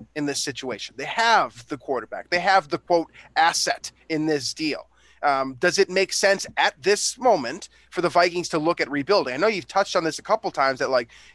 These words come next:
yeah, it, we've seen a lot of Kirk. Um, we don't really know that he can get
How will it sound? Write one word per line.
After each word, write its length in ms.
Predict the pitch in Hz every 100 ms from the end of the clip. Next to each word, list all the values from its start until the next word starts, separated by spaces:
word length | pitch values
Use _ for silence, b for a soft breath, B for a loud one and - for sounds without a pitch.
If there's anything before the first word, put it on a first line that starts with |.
| -
yeah, 100 | -
it, 300 | 190 180 143 - 151 127 185
we've 200 | 175 151
seen 200 | 247 214
a 40 |
lot 200 | 165 165
of 100 | 165
Kirk. 400 | 214 202 185 - B B
Um, 160 | - 135
we 80 | 147
don't 180 | 165
really 220 | 165 156 143
know 540 | 160 160 160 156 147 b b
that 100 | 147
he 120 | 135 147
can 180 | 135
get 220 | 123 165